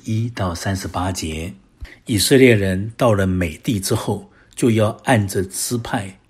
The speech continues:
按着家族分得地业，这是神给他们的产业。即使卖了，到了喜年就还要归回。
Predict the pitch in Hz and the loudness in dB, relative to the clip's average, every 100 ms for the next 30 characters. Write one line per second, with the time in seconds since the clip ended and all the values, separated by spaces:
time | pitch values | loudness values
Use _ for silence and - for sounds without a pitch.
0 | _ - 123 98 98 92 117 117 117 - | _ -4 -2 0 -4 -2 -2 0 -2 -6
1 | 85 135 - _ - - 120 123 117 85 | -8 -8 -14 _ -6 0 0 -2 -6 -6
2 | 80 - 135 98 117 98 - _ - - | -6 -2 0 0 0 -2 -6 _ -20 -20
3 | _ _ _ - 135 110 131 - - 87 | _ _ _ 0 4 4 2 0 0 -2
4 | 104 151 - 117 101 - 113 98 92 92 | -2 -6 -6 -4 -4 -4 -4 -2 -4 -4
5 | - - 101 107 90 - _ _ - 120 | -4 -4 -6 -6 -6 -16 _ _ -4 0
6 | 127 - 90 87 113 95 82 - _ _ | 2 2 0 0 2 2 -2 -10 _ _
7 | - 127 98 98 - - 87 82 80 85 | -4 0 2 2 2 0 -2 -6 -8 -8
8 | 98 _ _ - 135 95 - - 95 110 | -10 _ _ 0 2 2 0 -6 -2 -2
9 | 90 - 101 95 - 80 80 | -2 -2 -2 -2 -4 -10 -12